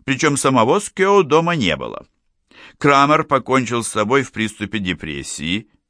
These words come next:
Он чувствовал себя виноватым, возможно, потому что уехал с парковки, так и не найдя Катрина.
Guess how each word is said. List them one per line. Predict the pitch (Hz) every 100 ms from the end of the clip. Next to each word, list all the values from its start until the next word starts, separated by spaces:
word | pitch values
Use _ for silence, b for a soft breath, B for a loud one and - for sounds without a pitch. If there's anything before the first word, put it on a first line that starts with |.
| _ _ _ _ _ _ -
Он | 123
чувствовал | 110 131 - 117 110 110
себя | 104 98 92
виноватым, | 92 87 71 73 85 123
возможно, | 104 98 101 101 95
потому | 98 101 95 101
что | - 104
уехал | 101 95 92 98
с | -
парковки, | 90 82 - 131 110
так | 104 104 107
и |
не | 117 123
найдя | 135 135 131
Катрина. | 127 135 - 85 - -